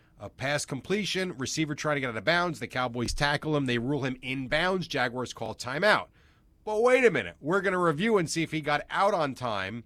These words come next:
before he was tackled. So they get their timeout back again. So they saved a lot of time by these reviews, which allowed them to kick the field goal, and then they go three and out, and the Cowboys the interception return for a touchdown, ball game over.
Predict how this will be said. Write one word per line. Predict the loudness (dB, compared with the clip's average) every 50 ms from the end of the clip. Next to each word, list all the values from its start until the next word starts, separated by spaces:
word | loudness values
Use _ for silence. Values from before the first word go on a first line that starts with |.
| _ _ _
before | -8 -8 -8 -8 -6 -4 -2 0 0 -2
he | -2 -4 -6
was | -6 -6 -6 -8
tackled. | -4 -2 0 2 2 2 0 -2 -4 -6 -8 -10 -14 _ _ _ _ _ _ _ _ _ _ -16
So | -10 -6 -4 -2
they | 0 0
get | 0 -2 -2 -2
their | -4 -4
timeout | -4 -2 -2 0 4 8 8 8 8 10
back | 8 8 8 6 2
again. | 0 0 0 -2 -2 -4 -10 -18 _ _ _ _ _ _
So | -6 -2 -2 0
they | 0 0 -2 -2 -2
saved | -2 -2 -2 -2 -2 -2 0 0 0 -2 -4
a | -6
lot | -4 0 0 0 0
of | -2
time | -4 -4 -2 -2 -2 0
by | 0 -2 0
these | 0 -2 -4 -4 -4
reviews, | -4 -6 -4 -2 0 0 2 0 0 -4
which | -8 -10 -8 -6
allowed | -4 -2 -2 -2 -4
them | -6 -10
to | -10
kick | -10 -10 -12 -12
the | -8 -6
field | -4 -2 -2 -2 -2 -2
goal, | -2 -4 -4 -4 -8 -10 -16 -20 -20 _ -10
and | -8 -6 -6
then | -4 -4
they | -2 -2
go | -2 -4
three | -6 -6 -6 -6 -2 -2 0 0
and | 2
out, | 2 2 2 0 -2 -8
and | -14 -12 -10
the | -10 -8
Cowboys | -6 -4 -4 -4 -4 -4 -4 -4
the | -6 -6
interception | -8 -8 -8 -10 -10 -10 -10 -8 -4 0
return | 0 0 0
for | -2 -6 -10
a |
touchdown, | -10 -12 -12 -12 -12 -14 -12
ball | -12 -12 -12
game | -12 -12 -14 -14
over. | -16 -18 -18 -20